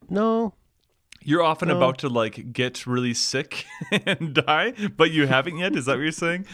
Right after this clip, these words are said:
Speaker 2: So, I mean, we are in, during covid time, so maybe you're just being very poetic, poetic about, uh, the risk we all have.
Speaker 1: Yeah, yeah, that sounds good.
Speaker 2: Okay.
Speaker 1: Let's go with that.
Speaker 2: I,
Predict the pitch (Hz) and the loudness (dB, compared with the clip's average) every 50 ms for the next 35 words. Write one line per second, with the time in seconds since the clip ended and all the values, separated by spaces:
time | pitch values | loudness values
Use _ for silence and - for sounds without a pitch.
0 | 175 156 135 - - - - 123 113 107 101 117 120 117 131 135 127 131 135 135 | -12 -10 -6 -6 -6 -2 0 -2 -2 0 0 0 0 0 0 0 0 2 2 2
1 | 143 151 156 151 139 127 120 135 139 131 120 - 156 175 196 185 131 104 - 107 | 2 2 2 0 -2 -2 0 0 0 0 0 0 0 0 0 -2 -2 -2 -2 -4
2 | 95 95 92 - 107 104 101 107 104 104 101 101 - - - 117 110 104 101 98 | -4 -4 -4 -6 -6 -4 -2 -2 -4 -4 -6 -6 -8 -6 -4 -4 -4 -4 -2 -2
3 | 113 110 107 104 - - 110 98 104 107 104 - 110 - - - 123 120 110 107 | -2 -2 -2 -4 -6 -6 -4 -2 -2 -4 -4 -6 -12 -14 -8 -4 -2 -2 0 -2
4 | 110 107 110 101 101 101 101 90 - - 104 98 95 87 98 98 98 113 113 - | -4 -4 -6 -4 -2 -2 -2 -4 -4 -4 -4 -2 -2 -2 -4 -4 -4 -4 -6 -6
5 | - - 101 101 98 95 92 85 78 87 90 - - _ _ _ _ - 104 104 | -8 -6 -2 -2 -2 -2 -4 -6 -8 -10 -10 -12 -16 _ _ _ _ -4 -2 0
6 | 120 156 143 95 80 - _ _ - - 107 117 123 104 95 107 127 - - 135 | 2 2 0 0 -2 -6 _ _ -8 -4 -4 -2 -2 -2 -2 -2 -4 -4 -4 -4
7 | 117 90 - - - 85 87 - - 220 233 - - 349 - 143 147 - - - | -4 -4 -4 -4 -4 -4 -2 0 0 0 0 0 0 0 2 0 0 0 0 0
8 | 101 90 - - - 92 82 - 170 180 | 0 -2 -4 -2 -2 0 2 2 2 2